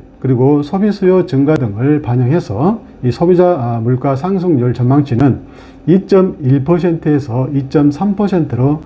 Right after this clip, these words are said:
올려서 연말 물가 상승세가 심상치 않음을 시사했습니다.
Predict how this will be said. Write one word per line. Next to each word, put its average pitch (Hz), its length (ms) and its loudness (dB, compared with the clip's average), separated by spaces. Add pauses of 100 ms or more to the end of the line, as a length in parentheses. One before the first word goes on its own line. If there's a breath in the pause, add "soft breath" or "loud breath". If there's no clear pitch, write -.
(240 loud breath)
올려서 131 600 2
연말 120 360 0
물가 143 420 0
상승세가 135 720 -2
심상치 196 600 -2
않음을 120 460 2
시사했습니다. 147 800 0